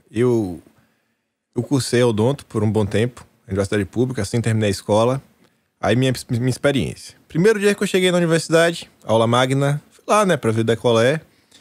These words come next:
Começa lá uma palestra do reitor, com vinte minutos entra um grupo chamado, na época, Ousar, que era o pessoal do diretório acadêmico, né? Todo mundo com aquele cabelão, sem tomar banho, um monte de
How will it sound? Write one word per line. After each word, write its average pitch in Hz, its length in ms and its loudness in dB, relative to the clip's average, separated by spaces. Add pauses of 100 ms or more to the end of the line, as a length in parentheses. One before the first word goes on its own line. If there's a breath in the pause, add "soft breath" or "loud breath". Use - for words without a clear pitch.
(300 soft breath)
Começa 123 440 0
lá 131 80 4
uma 131 80 0
palestra 123 420 2
do 123 80 0
reitor, 143 480 0
com 151 340 -2 (140)
vinte 117 640 -4
minutos 165 520 0
entra 156 320 0
um 151 140 2
grupo 135 240 -2
chamado, 123 340 0
na 117 120 2
época, 127 340 -2
Ousar, 104 640 -2 (160)
que - 80 -10
era 107 100 -2
o 104 40 -4
pessoal 110 340 -2
do 110 40 -4
diretório 104 420 0
acadêmico, 90 720 -6
né? 104 100 -8
Todo 117 280 -4
mundo 110 340 0
com 107 80 -6
aquele 101 240 -6
cabelão, 139 1040 2
sem - 160 -10
tomar 98 240 0
banho, 127 800 2 (460 loud breath)
um - 20 -6
monte 107 240 2
de - 20 -4